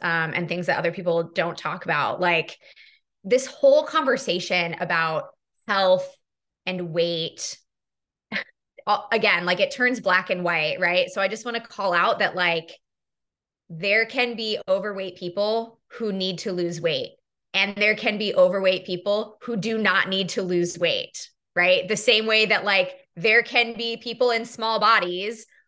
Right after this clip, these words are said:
who need to put on weight and eat more food. There are also people in small bodies whose bodies are just small. Like,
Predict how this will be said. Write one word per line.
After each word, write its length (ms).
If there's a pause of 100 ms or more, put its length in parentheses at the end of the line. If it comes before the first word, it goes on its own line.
(160)
who 120
need 360
to 500 (160)
put 160
on 240
weight 400
and 140
eat 180
more 240
food. 400 (240)
There 160
are 140
also 360
people 380
in 80
small 320
bodies 560 (560)
whose 260
bodies 400
are 160
just 440
small. 360
Like, 240